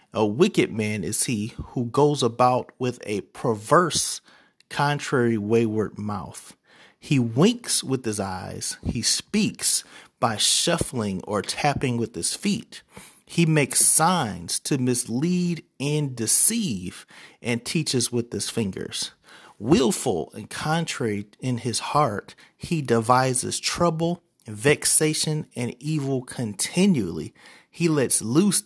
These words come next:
discord and sows it. Therefore, upon him shall the crushing weight of calamity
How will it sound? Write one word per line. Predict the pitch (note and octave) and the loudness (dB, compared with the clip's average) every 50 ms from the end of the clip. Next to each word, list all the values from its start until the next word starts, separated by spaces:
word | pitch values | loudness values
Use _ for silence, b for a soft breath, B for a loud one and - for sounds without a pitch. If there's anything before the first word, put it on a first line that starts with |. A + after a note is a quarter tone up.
| _ _ | _ _
discord | - B2 A#2 - - - - G#2+ F#2 F#2 F#2 F#2 - _ _ _ | -2 0 0 0 -2 -6 -8 -6 -6 -8 -10 -12 -14 _ _ _
and | A#2+ A#2 G#2 G2 | -10 -8 -4 0
sows | - - - - B2+ C3+ C3 A2+ G#2 G#2 F2+ | 2 4 4 4 4 2 -2 -2 -4 -6 -8
it. | - - _ _ _ _ _ _ B B B B B B B _ _ | -10 -12 _ _ _ _ _ _ B B B B B B B _ _
Therefore, | C3+ D3 D#3 D3 - - - G2+ E2+ C2+ C2 A#2+ - b b b b b - | 4 4 4 4 2 -2 -4 -4 -4 -4 -6 -6 -10 b b b b b -12
upon | G2+ - - - D3+ A2 G2 F#2 - | -12 -12 -4 -2 0 0 0 0 -4
him | - - F3+ G3 C3 G2+ G2+ A2 B B B B B B B | -2 0 2 2 2 0 -2 -8 B B B B B B B
shall | - - D3 B2 A2+ A2 | 0 4 4 4 4 2
the | F#2+ D#2+ D#2+ | -2 -4 -6
crushing | - - - - D#3 D#3 - - - E3 D3 B2+ A2 A2 | -6 -8 -2 2 2 2 4 2 2 2 0 0 0 0
weight | A#2+ C3+ C3 - - _ _ _ | 0 0 0 0 -4 _ _ _
of | B2 A#2+ A#2 - | -4 -4 -4 -4
calamity | - - G2+ F#2+ A#2 A#2 A#2+ A#2+ A#2 A2+ A2 A2+ A2 A2 - | -6 -8 -6 -4 -2 0 0 0 0 -2 -2 -4 -4 -6 -8